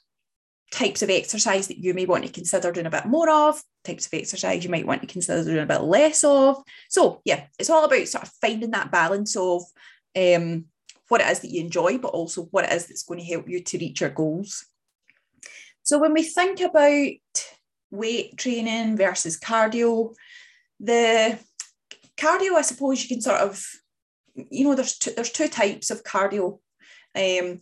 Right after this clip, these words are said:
we have lis, which is low intensity, steady state. So when we say that, it's sort of, um, you know, low, low effort, but we,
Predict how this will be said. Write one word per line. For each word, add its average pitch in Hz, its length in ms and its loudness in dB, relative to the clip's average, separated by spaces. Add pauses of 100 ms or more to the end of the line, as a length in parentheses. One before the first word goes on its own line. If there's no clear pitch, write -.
(200)
we 208 40 -2
have 190 300 -2
lis, 185 640 -2
which - 320 -2
is 214 220 -4
low 220 260 2
intensity, 220 680 -2
steady 185 360 -4
state. 190 420 -6
So 220 140 -2
when 196 160 -4
we 190 80 -6
say 233 240 -2
that, 208 280 0
it's - 180 -2
sort 180 260 0
of, 165 180 -6 (640)
um, 180 460 0 (560)
you - 180 -4
know, 220 80 0
low, 294 300 4 (140)
low 302 240 4
effort, 254 520 2
but - 140 -6
we, 208 60 -4